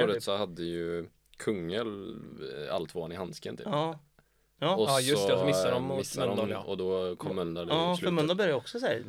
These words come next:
Speaker 2: massa torsk i början. Vet, de förlorade premiären mot Törboda förra året.
Speaker 1: Ja, nej, men så, eh, kommer det igång
Speaker 3: Samtidigt,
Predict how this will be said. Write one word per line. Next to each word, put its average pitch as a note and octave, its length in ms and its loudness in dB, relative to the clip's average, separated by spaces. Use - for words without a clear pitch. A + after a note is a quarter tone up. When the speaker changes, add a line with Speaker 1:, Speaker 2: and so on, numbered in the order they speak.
Speaker 2:
massa A3 800 -2
torsk - 260 -6
i - 60 -6
början. A2+ 320 -6
Vet, D#3 160 4
de D#3 120 -4
förlorade C#3+ 260 2
premiären C3+ 320 -4
mot A#2 120 -10
Törboda A#2 500 -4
förra D3 180 -2
året. A#2 180 -10
Speaker 1:
Ja, F#2+ 280 -6
nej, F2+ 260 -2
men F2+ 160 -2
så, - 160 -2
eh, D#2+ 80 -2
kommer F#2 220 -2
det F#2+ 60 10
igång F#2+ 100 8
Speaker 3:
Samtidigt, F2+ 120 6